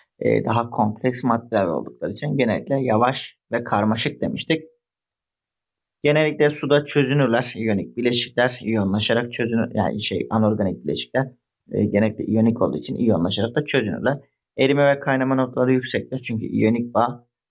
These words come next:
daha güçlüdür kovalent bağa göre. Bu yüzden daha yüksek erime ve kaynama noktasına sahiptir.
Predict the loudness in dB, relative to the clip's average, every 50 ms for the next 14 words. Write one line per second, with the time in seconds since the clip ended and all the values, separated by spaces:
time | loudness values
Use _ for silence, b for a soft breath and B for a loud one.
0 | _ _ -4 -2 0 0 0 0 -4 -6 -8 -10 -10 -10 -10 -12 -6 -2 0 2
1 | 4 4 2 2 0 -2 -2 0 2 2 2 2 0 -2 -4 -4 -6 -6 -4 -2
2 | -2 -2 0 -2 -4 -4 -4 -4 -4 -2 -2 -2 -4 -6 -8 -8 -8 -8 -6 -4
3 | -2 0 2 2 2 2 0 -2 -6 -6 -4 -2 -2 -2 -4 -6 -4 -4 -4 -4
4 | -4 -6 -12 -10 -8 -8 -6 -4 -2 -2 -2 -2 -6 -12 -18 -20 -20